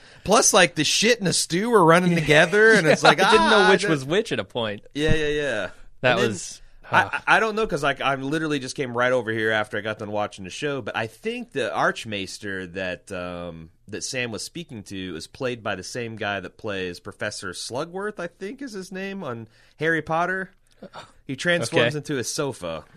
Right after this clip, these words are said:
Speaker 1: Jim Broadbent, I think, is his name, which
Speaker 2: Hmm.
Speaker 1: is interesting. So I make, m-,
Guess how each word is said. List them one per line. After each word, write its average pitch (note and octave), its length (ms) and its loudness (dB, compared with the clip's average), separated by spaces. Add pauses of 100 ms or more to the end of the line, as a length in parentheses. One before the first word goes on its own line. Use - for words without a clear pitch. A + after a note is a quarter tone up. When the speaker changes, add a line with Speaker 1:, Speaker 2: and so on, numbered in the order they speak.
Speaker 1:
Jim B2+ 280 -6
Broadbent, G#2+ 500 -4
I F2 60 -6
think, E2+ 220 -14
is E2+ 80 -12
his E2 140 -14
name, D#2 440 -12
which G#2+ 180 -6
Speaker 2:
Hmm. B2 60 -8
Speaker 1:
is A#2 80 -8
interesting. A2 420 -8
So C3+ 140 -8
I C3 80 -4
make, C#3 280 -8
m-, B2 300 -10